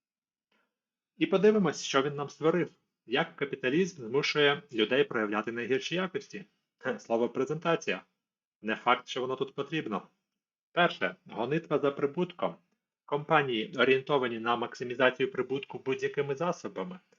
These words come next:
Це сприяє експлуатації працівників та зниженню соціальних стандартів. Друге. Споживацтво та маніпуляції. Маркетингові стратегії маніпулюють бажаннями людей,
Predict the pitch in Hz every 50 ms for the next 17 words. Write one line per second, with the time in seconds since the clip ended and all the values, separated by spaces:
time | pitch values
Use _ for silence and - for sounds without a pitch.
0 | _ _ _ _ _ _ - 110 - - - - 117 117 123 120 117 117 120 113
1 | - - - - 113 104 107 - 117 110 107 - 113 110 - 120 117 - - 123
2 | 110 113 113 - - 170 190 202 202 - _ 147 143 160 165 - - - 107 123
3 | 139 135 147 143 143 139 - 147 - - 135 131 131 135 - - 139 139 139 160
4 | 170 165 - - 101 - - _ _ _ _ _ _ _ _ _ _ - 143 175
5 | 180 127 95 92 - - _ _ _ _ _ _ _ _ _ _ - - - 120
6 | 107 120 107 110 107 107 - - - 120 120 - 127 120 123 123 101 98 - -
7 | 147 156 160 156 - - 113 95 92 90 - _ _ _ _ _ _ 101 110 -
8 | - - 143 139 - 123 104 107 107 - - - - 123 - - 175 185 180 165
9 | 156 147 127 127 123 113 - - 117 120 120 120 107 95 104 107 - 117 110 107
10 | 104 98 98 95 98 104 - - 151 170 180 175 -